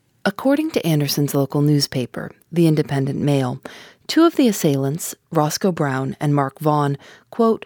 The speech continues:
"went on to lead lawful lives." But the third, Michael Braxton, had been permitted to finish his parole in Tennessee. And just two years after they'd let him out, he was convicted of raping another woman.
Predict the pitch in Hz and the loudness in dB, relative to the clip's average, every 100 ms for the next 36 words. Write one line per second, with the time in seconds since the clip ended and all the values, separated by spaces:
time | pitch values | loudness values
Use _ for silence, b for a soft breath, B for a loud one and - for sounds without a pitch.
0 | b b b 214 220 254 302 294 240 165 | b b b 4 4 4 2 2 0 2
1 | 139 - - 151 135 - 147 147 139 135 | 0 -6 -4 -2 -2 -2 -2 0 0 -2
2 | - - - - _ _ _ _ _ _ | -8 -10 -12 -12 _ _ _ _ _ _
3 | - 233 247 262 - - 262 135 - - | -4 -2 0 -4 -4 0 0 0 -8 -8
4 | - 180 170 156 165 156 - - 143 147 | -2 0 0 0 0 0 -4 -4 -2 -2
5 | B B B B 233 196 277 311 285 233 | B B B B -2 2 2 2 2 4
6 | 285 302 240 - 208 202 - 269 269 - | 4 0 -2 2 2 2 0 0 0 -2
7 | 165 131 127 - 170 165 - 143 139 - | -2 0 0 -2 -2 -2 0 -2 -2 0
8 | 139 - - _ B B B B B 214 | 0 -2 -10 _ B B B B B 0
9 | 214 247 - - 339 320 240 160 143 - | 2 0 -2 2 4 4 4 2 0 -2
10 | 160 - 170 165 151 156 156 165 139 - | -2 -2 0 2 2 2 2 0 -2 -8
11 | - B B B B 214 196 196 220 202 | -16 B B B B -4 -2 -2 0 2
12 | 247 - 254 185 160 156 160 160 - 190 | 0 0 -2 2 0 0 -2 -2 0 2
13 | 202 190 143 135 117 - | 2 2 0 -2 -8 -10